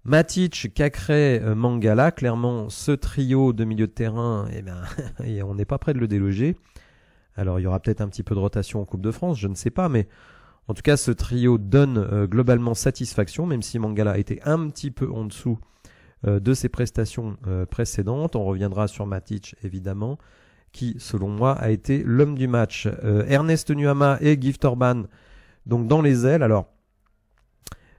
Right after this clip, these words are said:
Gift Orban a fait un match, euh, limite scandaleux, hein. Euh, franchement, il m'a, il m'a énormément déçu parce que je suis plutôt un supporter de ce joueur.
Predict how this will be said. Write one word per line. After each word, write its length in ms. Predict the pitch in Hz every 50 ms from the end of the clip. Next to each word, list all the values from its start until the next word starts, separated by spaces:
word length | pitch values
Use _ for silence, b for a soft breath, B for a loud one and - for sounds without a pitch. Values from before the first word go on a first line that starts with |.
| B B
Gift 220 | 123 143 - -
Orban 360 | 156 143 143 160 160 156 143
a 120 | 127 113 110
fait 140 | - 139
un 160 | 131 120 117 120
match, 340 | 131 143 151 147 - -
euh, 120 | 120 110 107
limite 460 | 107 113 120 127 131 123 - 107 98
scandaleux, 640 | - - - 110 104 104 110 135 156 156 143 113
hein. 280 | 107 110 110 107 101 98
Euh, 60 | 95
franchement, 520 | 90 - - 107 - - - 127 131 123 110
il 80 | 98
m'a, 240 | 98 95 92 95 92
il 80 | 92 92
m'a 160 | 98 98 - -
énormément 500 | 143 139 139 131 120 120 113 107 107 107
déçu 280 | 110 131 - - 226 -
parce 200 | - 110 - -
que 80 | 101
je 140 | 95 95 101
suis 200 | 92 - - 98
plutôt 680 | - _ - 135 139 139 - - 143 143 139 131 113
un 120 | 101 95 90
supporter 760 | - - - - - 139 - - 113 - - - 127 117 113
de 80 | 101
ce 160 | 95 - 110 107
joueur. 360 | 117 143 170 190 208 -